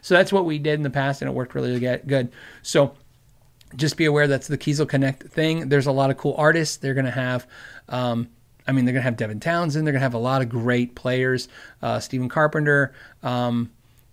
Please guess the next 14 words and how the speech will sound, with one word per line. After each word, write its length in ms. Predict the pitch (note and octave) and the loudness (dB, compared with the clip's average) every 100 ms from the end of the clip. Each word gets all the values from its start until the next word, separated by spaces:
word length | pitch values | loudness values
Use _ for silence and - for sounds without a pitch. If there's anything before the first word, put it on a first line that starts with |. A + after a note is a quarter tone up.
| - | -12
th-, 200 | C#3 C3 | -8 -8
it's 160 | - D3 | -8 -6
just 140 | E3 | -2
a 40 | F#3 | 2
lot 160 | F3 | 4
of 60 | D#3 | 4
cool 220 | - C#3 | 2 -2
stuff, 560 | A#2 - E2+ - - - | -2 -4 -6 -8 -20 -6
right? 320 | D3 C#3 D3 - | 0 2 2 0
And 180 | C#3+ B2+ | -2 0
so 300 | - C#3 C#3 | 2 2 2
it'll 120 | G3 | 0
be 100 | F#3 | 0
fun. 280 | D3 G2+ | 0 -2